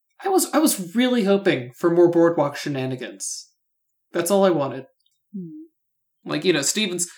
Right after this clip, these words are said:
Speaker 1: Steven's going to Earth to call for backup. You're not gonna get too much action, uh, in, in an episode like that. You just have to, have to realize that. It's not gonna be an action-y fight against the Diamonds kind of thing.
Speaker 2: Yeah, that's the hour-long special, which I'm pretty sure we will all be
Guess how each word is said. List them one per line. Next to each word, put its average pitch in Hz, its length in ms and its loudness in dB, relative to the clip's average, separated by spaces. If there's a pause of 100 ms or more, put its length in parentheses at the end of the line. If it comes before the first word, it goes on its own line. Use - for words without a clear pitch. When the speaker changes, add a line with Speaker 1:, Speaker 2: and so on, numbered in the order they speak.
(120)
Speaker 1:
Steven's 220 400 0
going 202 300 0
to - 80 -2
Earth 165 300 -2 (320)
to 156 80 -4
call 170 260 -2
for 170 140 -2
backup. 131 500 -6
You're 143 100 -2
not 165 160 -4
gonna 190 140 -4
get 175 260 -2 (260)
too 202 200 -4
much 190 280 -2
action, 131 580 -4 (520)
uh, 131 220 -4
in, 143 160 -4
in 147 220 -4
an 147 120 -4
episode 139 420 -8
like 110 220 -14
that. - 240 -10
You 147 80 -12
just 127 220 -10
have 131 220 -4
to, 135 340 -8
have 135 220 -10
to 139 60 -8
realize 143 520 -2
that. 113 240 -12
It's - 160 -12
not 135 160 -6
gonna 151 120 -8
be 143 140 -6
an 131 80 -10
action-y 131 500 -8
fight 120 240 -6
against 123 280 -10
the - 80 -16
Diamonds 123 360 -8
kind 117 240 -10
of 127 80 -16
thing. 156 200 -4 (800)
Speaker 2:
Yeah, 254 220 2
that's 233 340 -2
the 180 360 0 (120)
hour-long 196 600 -2
special, 185 560 -4
which 160 140 -8
I'm 175 120 -8
pretty 202 200 -4
sure 190 260 -4
we 180 140 -4
will 170 160 0
all 180 160 2
be 175 180 -8